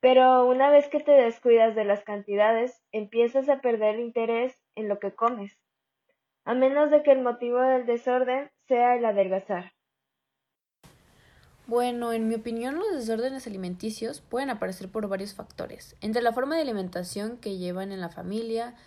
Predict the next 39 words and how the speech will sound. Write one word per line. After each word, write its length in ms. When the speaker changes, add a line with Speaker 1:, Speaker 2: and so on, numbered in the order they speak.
Speaker 2:
problemas 640
psicológicos 880
o 60
físicos, 680
muchas 280
veces 240
también 280
el 100
sufrir 580
algún 260
acoso 560
o 60
bullying, 340
los 160
orilla 200
a 20
tener 180
problemas 420
psicológicos 800
y 60
el 80
cuerpo, 560
pues, 180
lo 100
recibe, 460
creando 320
un 80
trastorno 480
alimenticio. 640
Me 100
parece 340
un 200
tema 260
muy 160
interesante 500
para 220
debatir, 400
la 120
verdad. 280